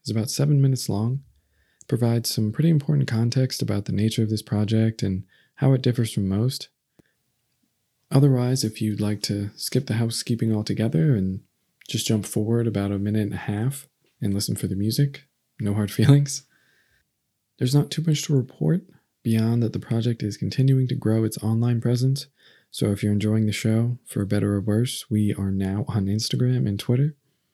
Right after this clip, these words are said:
so you can follow us there for some additional content or to reach out directly. But still, the best way to support the show is through subscribing to our Substack, which is a newsletter that offers supplemental content and, in time, will offer more interactivity for the A I community.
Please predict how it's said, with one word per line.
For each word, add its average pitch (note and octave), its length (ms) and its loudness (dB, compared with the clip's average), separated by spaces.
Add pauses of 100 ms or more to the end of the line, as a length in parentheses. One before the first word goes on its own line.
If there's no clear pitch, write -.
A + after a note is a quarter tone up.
(200)
so - 140 -2
you G#2 60 0
can G2+ 120 -2
follow A2 300 2
us A2 120 -2
there G#2+ 200 2
for - 140 -4
some G#2 160 -4
additional G#2 340 -4
content B2+ 540 -2 (400)
or G2+ 240 -2
to G#2 160 -4
reach G#2+ 180 0
out G#2 160 -2
directly. A2+ 460 0 (960)
But G#2 220 -4
still, C#3+ 320 2
the C3+ 80 2
best C3 260 0
way D3 60 4
to C#3 80 6
support C3 360 -2
the C3+ 80 0
show C3+ 360 2
is B2+ 160 0
through A2 160 -2
subscribing A2 580 -2
to G#2+ 140 -4
our G2+ 80 -2
Substack, C#3 580 0 (540)
which A#2 100 2
is G2+ 100 0
a G#2+ 60 2
newsletter A2+ 460 4
that G#2 100 0
offers G2+ 380 -2
supplemental G2+ 420 -2
content B2+ 720 2
and, G2+ 180 0
in G2 140 0
time, B2+ 420 2 (320)
will A2 140 2
offer A2 180 0
more G#2+ 240 2
interactivity A2 760 2
for - 120 -2
the - 180 -2
A F#2+ 100 0
I F#2+ 120 -2
community. B2 640 0